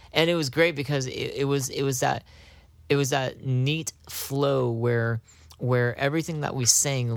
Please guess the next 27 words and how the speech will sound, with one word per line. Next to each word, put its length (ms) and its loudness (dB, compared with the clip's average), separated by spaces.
led 180 0
up 240 -4
to 220 -4
what 400 -2
I 220 0
was 180 -2
talking 400 -4
about 320 0
with 180 -4
inspiring 540 0
worship. 360 -4
So 320 2
we 120 0
get 240 2
there 240 2
and 120 -2
it's 140 2
like, 260 -2
boom, 500 0
Nehemiah 520 0
twelve. 360 -2
It 100 -2
just, 240 -2
it 120 -2
just 160 0
made 240 0
sense. 520 0